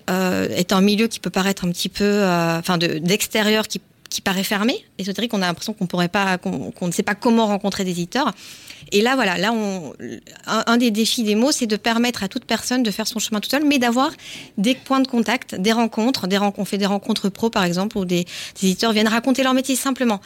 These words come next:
Ils viennent simplement expliquer ce qu'ils font et c'est quoi le métier de l'édition et comment, euh,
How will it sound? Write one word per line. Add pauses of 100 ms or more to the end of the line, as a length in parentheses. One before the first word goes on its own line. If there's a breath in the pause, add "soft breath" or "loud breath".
(180 loud breath)
Ils
viennent
simplement
expliquer
ce
qu'ils
font
et
c'est
quoi
le
métier
de
l'édition
et
comment,
euh,